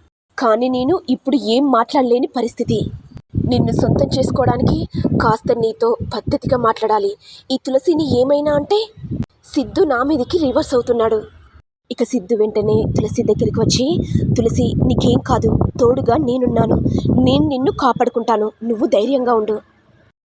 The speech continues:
కానీ నీకు తెలుసు నరేష్ ఎంత మూర్ఖుడో అని. తెలిసి కూడా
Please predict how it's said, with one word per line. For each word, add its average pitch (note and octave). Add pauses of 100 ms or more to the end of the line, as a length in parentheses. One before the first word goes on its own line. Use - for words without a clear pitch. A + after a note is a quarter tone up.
(180)
కానీ B3+
నీకు C4+
తెలుసు A#3 (120)
నరేష్ G#3+
ఎంత A3+
మూర్ఖుడో B3+
అని. A3+ (600)
తెలిసి C4
కూడా F4